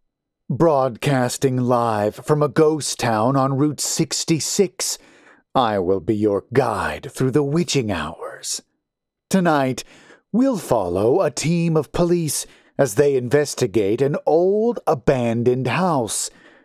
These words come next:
that may not be abandoned after all. This story is called, "We Got a Call to Investigate a Vacant House.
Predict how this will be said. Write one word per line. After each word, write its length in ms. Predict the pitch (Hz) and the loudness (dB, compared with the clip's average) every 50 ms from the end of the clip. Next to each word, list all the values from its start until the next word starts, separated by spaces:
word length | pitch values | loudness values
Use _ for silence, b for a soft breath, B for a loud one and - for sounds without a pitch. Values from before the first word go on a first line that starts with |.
| b b b b _ _ | b b b b _ _
that 280 | - 139 151 - - 120 | 2 2 2 2 2 0
may 260 | 135 127 120 113 107 | 0 2 2 2 0
not 480 | 104 110 120 131 135 135 123 _ _ | 2 2 4 4 2 2 -2 _ _
be 340 | - 120 107 101 98 101 123 - | -2 0 0 0 0 0 0 0
abandoned 1120 | 160 143 110 95 - 147 139 151 160 156 147 139 120 98 78 73 71 73 80 - - - _ | 0 0 0 0 0 2 2 2 0 0 0 -2 -2 -4 -6 -10 -10 -12 -12 -12 -14 -8 _
after 640 | - 147 131 120 104 101 - - 135 127 123 123 123 | 0 2 2 2 0 -2 -2 0 0 2 2 2 2
all. 460 | 120 117 110 110 104 90 85 85 - _ _ _ _ _ _ _ _ _ _ _ - - | 2 2 0 0 -2 -4 -6 -10 -14 _ _ _ _ _ _ _ _ _ _ _ -2 0
This 240 | 156 151 170 175 - | 2 4 4 2 0
story 680 | - - - - 120 107 95 90 87 87 95 110 123 | -4 -6 -2 0 0 2 2 2 0 0 0 2 0
is 140 | 117 101 - | 0 -2 -2
called, 520 | - - 113 113 113 110 107 110 107 - b b b b b b b b b b | -2 0 2 2 2 2 2 0 -2 -4 b b b b b b b b b b
"We 200 | 165 151 165 165 | 2 2 2 2
Got 340 | 123 - 165 151 147 180 196 | 2 2 2 2 2 0 0
a 100 | - 196 | 0 0
Call 460 | 185 - - 156 147 139 131 127 135 143 | 0 0 2 2 2 2 2 2 0 0
to 220 | - - 143 135 | 0 0 0 0
Investigate 840 | 131 123 117 104 123 113 - - - 127 107 - 110 107 123 - | 0 0 2 2 2 2 0 -2 -2 -2 0 2 2 2 2 0
a 60 | 135 120 | 0 0
Vacant 460 | 104 120 117 120 117 - 139 127 - | 2 2 2 2 2 0 -2 -2 0
House. 520 | - 165 185 180 170 143 - - - - | 0 2 2 2 0 0 -2 -4 -8 -10